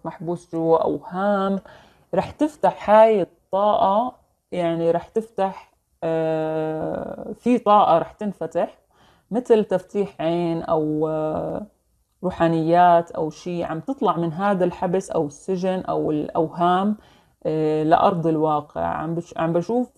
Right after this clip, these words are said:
آه، كمان ممكن تترك دنيا تفوت دنيا تانية، آه، تخيل-، تخلص سايكل من حياتك، تبلش سايكل جديدة. شايفة إنه في باب رح ينفتح لك.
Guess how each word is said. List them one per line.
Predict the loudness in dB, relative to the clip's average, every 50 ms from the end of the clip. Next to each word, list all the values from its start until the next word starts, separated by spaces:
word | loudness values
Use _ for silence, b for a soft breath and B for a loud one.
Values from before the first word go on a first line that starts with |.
| _ _
آه، | 0 0 2 0 -2
كمان | -2 -4 -2 0 0 2 4 4 4
ممكن | 2 0 0 -2 -2 -6 -4
تترك | -6 -8 -8 -6 -8 -8 -6 -6
دنيا | -4 -2 0 0 0 2 2 0
تفوت | 0 -4 _ -6 -4 -2 -2
دنيا | -2 -2 0 0 0 0 0
تانية، | -2 -4 -4 -2 -2 -2 -2 -2 -4 -6 -8 b b b b b b b b b -4
آه، | -2 0 0 -2
تخيل-، | -2 -2 0 0 0 2 0 -2
تخلص | -6 -4 -2 0 2 2 2 0 -2 -2
سايكل | 0 2 2 2 0 0 0 0
من | 0 0 -2
حياتك، | -4 -2 -2 0 0 0 -2 -2 -6 -8 -8
تبلش | _ _ -2 0 2 2 2 0 -2
سايكل | -2 0 0 0 0 -2 -4 -4 -4
جديدة. | -6 -6 -4 -4 -4 -2 -2 -4 -6 -6 b b b b b b b
شايفة | _ -2 2 4 4 4 2 0 -2 0
إنه | 0 -2 -2
في | -2 -4 -4 -2 0
باب | 2 4 6 4 4 4
رح | 0 -4 -4 -4
ينفتح | -6 -6 -6 -6 -6 -6 -8 -6 -6
لك. | -6 -6 -6